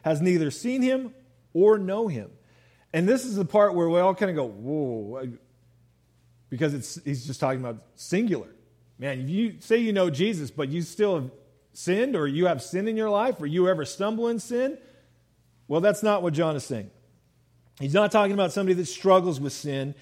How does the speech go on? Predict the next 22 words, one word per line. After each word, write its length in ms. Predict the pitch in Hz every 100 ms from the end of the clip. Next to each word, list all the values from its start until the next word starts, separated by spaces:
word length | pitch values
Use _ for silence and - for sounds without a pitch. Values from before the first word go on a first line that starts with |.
| - _
or, 440 | 147 147 143 143 139
uh, 340 | 135 135 127 127
is 180 | 143 131
fighting 460 | - 180 190 196 185
against 400 | 151 170 165 180
it, 300 | 165 160 - _ -
or 300 | 131 131 123
dealing 480 | 117 185 202 202
with 180 | 185 180
it, 80 | 175
or, 280 | 160 143 123 120
you 100 | 143
know, 380 | 143 135 131 - - _ _ _ _ _
failing 440 | 185 214 254 160
from 160 | 147 127
time 300 | 139 123 113
to 120 | 107
time. 320 | - 104 90 _ _ _ _ _ _ _ _ _ _ _ _ _ _ _ _ _ _ _ _ _ _ _ _ _ _ _ _ -
What 120 | 143
he's 140 | 175 160
talking 320 | 196 214 214
about 580 | 165 143 160 - -